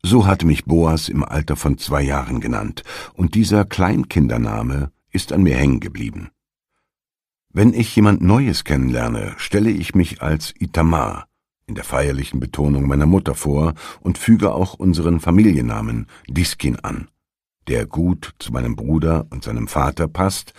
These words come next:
und weniger zu ihr und mir. Aber die meisten neuen Bekannten bevorzugen, sobald sie sie einmal gehört haben, die Koseform.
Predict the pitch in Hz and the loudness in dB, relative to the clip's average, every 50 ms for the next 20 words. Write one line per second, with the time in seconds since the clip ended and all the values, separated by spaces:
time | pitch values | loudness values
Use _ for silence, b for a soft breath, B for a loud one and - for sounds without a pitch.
0 | B B B B B B - - - - 71 71 78 76 71 67 80 78 76 - | B B B B B B -8 -8 -6 -2 -2 0 2 0 0 0 -2 -4 -4 -6
1 | - - - 73 76 69 67 65 71 71 - _ _ 78 69 - 69 73 64 53 | -10 -10 -6 -4 -4 -2 -2 -2 -4 -6 -10 _ _ -14 -6 0 0 0 0 0
2 | - - - _ _ _ _ _ _ _ _ _ _ _ _ _ _ _ - 73 | -4 -10 -16 _ _ _ _ _ _ _ _ _ _ _ _ _ _ _ -2 -2
3 | 78 76 92 90 90 90 123 139 - - - 90 80 71 64 65 76 73 69 57 | 0 2 2 2 2 2 2 -2 -4 -2 2 4 4 4 4 2 2 0 0 -2
4 | - - - 71 73 71 - - 80 78 64 62 - - 73 71 71 - - 80 | -4 -4 -2 -2 -2 -2 -2 -2 -2 0 0 -2 -4 -2 -2 -2 -2 -2 -2 -2
5 | 73 67 80 80 85 82 73 B B B B - - 67 58 - 65 69 67 - | 0 2 4 4 4 2 0 B B B B -12 -10 -8 -4 -2 -2 -2 -2 -4
6 | - 69 62 69 - - - 71 67 64 62 64 58 55 67 71 67 69 67 65 | -6 -4 -2 -2 -4 -2 -2 -2 -2 -2 -2 -4 -4 -2 -2 -4 -2 -2 -4 -2
7 | 64 64 69 67 69 - _ _ _ _ - - - 92 82 67 - - - - | -2 -2 -2 -4 -4 -8 _ _ _ _ -6 -6 -2 -2 -2 -2 -4 -8 -10 -12
8 | - - - 50 | -12 -12 -12 -14